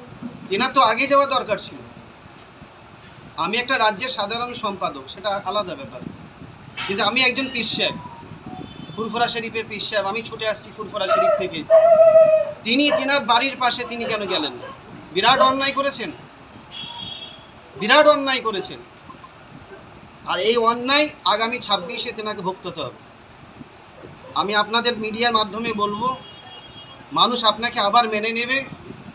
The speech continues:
আপনি এক সপ্তাহ কি তিন দিন কি চার দিনের মধ্যে আপনি তার বাড়িতে যান,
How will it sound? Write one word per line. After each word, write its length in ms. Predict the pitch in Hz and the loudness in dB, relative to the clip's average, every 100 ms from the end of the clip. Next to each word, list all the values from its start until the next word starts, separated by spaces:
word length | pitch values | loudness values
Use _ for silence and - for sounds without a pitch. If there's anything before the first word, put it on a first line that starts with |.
| - | -6
আপনি 200 | 160 190 | -4 0
এক 200 | 214 226 | 0 0
সপ্তাহ 480 | - 233 190 214 214 | -2 -4 -6 -6 -4
কি 140 | 220 | -6
তিন 300 | 214 214 214 | -8 -10 -8
দিন 180 | 214 208 | -10 -10
কি 80 | 208 | -4
চার 220 | 208 180 | -2 -2
দিনের 260 | 202 202 | -4 -4
মধ্যে 220 | 202 185 190 | -4 -4 -6
আপনি 160 | 190 | -6
তার 180 | 190 190 | -6 -2
বাড়িতে 360 | 185 190 208 202 | -2 -2 -4 -4
যান, 240 | 226 135 | -4 -4